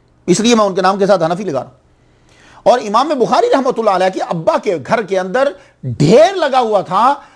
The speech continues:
हनफी मसलक की किताबों का। इमाम अबू हनीफा रहमतुल्लाह अलैह की किताबें जितनी थी आपके शागिर्दों की, आपकी जो किताबें थी, वो सब की सब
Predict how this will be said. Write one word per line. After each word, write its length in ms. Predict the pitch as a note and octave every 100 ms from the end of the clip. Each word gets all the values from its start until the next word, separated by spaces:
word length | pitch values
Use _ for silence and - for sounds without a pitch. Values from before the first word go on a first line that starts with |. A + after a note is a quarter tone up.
| -
हनफी 360 | G3 A#3+ C#4 F4
मसलक 400 | C#4 A#3 A3 G#3
की 120 | B3
किताबों 380 | G3 D#3 C#3 B2+
का। 80 | - _ _ _ _ _ _ _ _ _ _ _ _ _ _ _ _ _ _ - _ - - - - - - E3+
इमाम 360 | A3 D4+ F4
अबू 140 | C#4 G#3+
हनीफा 240 | B3 D4+
रहमतुल्लाह 600 | B3 A#3 - C4 C4 G#3+
अलैह 340 | G3+ G#3 B3 E4 - _ -
की 100 | A3
किताबें 480 | F3+ F3+ G3 C#4 G3
जितनी 340 | E3 A#3+ D4+
थी 120 | B3+
आपके 260 | A3+ G3 G3
शागिर्दों 420 | F#3 F3 F#3+ A#3
की, 180 | A3 B3+
आपकी 480 | - G3 A#3+ F#3+ B3+
जो 200 | F3 B3+
किताबें 360 | A#3 G3+ G3 A3
थी, 40 |
वो 120 | C#4
सब 260 | A#3 C#4+ A#3
की 100 | A3+
सब 240 | A#3+ C#4